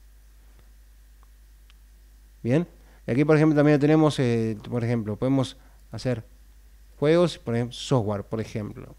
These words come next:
Los programas que tenemos instalados, que, o que tenemos. Videos, lo mismo. En mi caso yo tengo juegos de,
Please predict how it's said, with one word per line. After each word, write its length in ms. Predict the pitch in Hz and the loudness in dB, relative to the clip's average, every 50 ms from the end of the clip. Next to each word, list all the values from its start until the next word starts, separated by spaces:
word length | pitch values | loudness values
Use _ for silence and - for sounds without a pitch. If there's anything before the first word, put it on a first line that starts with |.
| - - | -20 -20
Los 220 | 110 104 104 107 | -16 -14 -14 -12
programas 380 | - - 120 123 131 139 143 135 | -8 -6 -4 -2 -2 -2 -4 -4
que 100 | - 117 | -6 -8
tenemos 220 | 98 107 110 101 | -8 -6 -8 -8
instalados, 680 | 104 101 - 117 110 110 104 101 107 - - - - - - - | -10 -10 -10 -8 -8 -8 -8 -10 -12 -16 -18 -20 -20 -20 -20 -20
que, 120 | - 95 - - - - | -18 -18 -18 -18 -16 -12
o 180 | 120 117 107 - | -10 -10 -10 -10
que 100 | - 98 | -10 -10
tenemos. 600 | 101 107 113 107 98 - - 107 - - - - - - - - - - - - - - - - | -8 -8 -8 -8 -10 -12 -14 -16 -18 -20 -20 -20 -20 -20 -20 -20 -20 -20 -20 -20 -20 -20 -12 -8
Videos, 760 | 110 110 117 123 120 113 104 92 - - - - - - - - - - - - - | -4 -2 0 0 0 -2 -2 -6 -10 -12 -14 -16 -18 -20 -20 -20 -20 -20 -20 -20 -14
lo 80 | - 113 | -10 -8
mismo. 440 | 120 123 113 98 98 95 92 98 - - - - - - - - - - - - - - - - - - - - - - - - - - - - - | -6 -4 -4 -6 -6 -8 -10 -12 -14 -20 -20 -20 -20 -20 -20 -20 -20 -20 -20 -20 -20 -20 -20 -20 -20 -20 -20 -20 -20 -20 -20 -20 -20 -20 -20 -20 -12
En 80 | - 110 | -10 -8
mi 60 | 113 | -4
caso 300 | 117 127 123 127 131 123 | -4 -2 -2 -2 -2 -2
yo 80 | 113 117 | 0 0
tengo 540 | 120 123 123 117 120 120 117 113 110 107 104 - | 0 0 0 0 0 2 2 2 0 -2 -2 -4
juegos 440 | 127 123 120 120 120 113 104 - - | -4 -2 -2 -2 -2 -4 -6 -8 -10
de, 1000 | 104 104 101 98 101 101 101 98 95 90 - - - - - - - - - | -8 -8 -6 -8 -8 -10 -10 -12 -12 -14 -14 -16 -18 -18 -20 -20 -20 -20 -20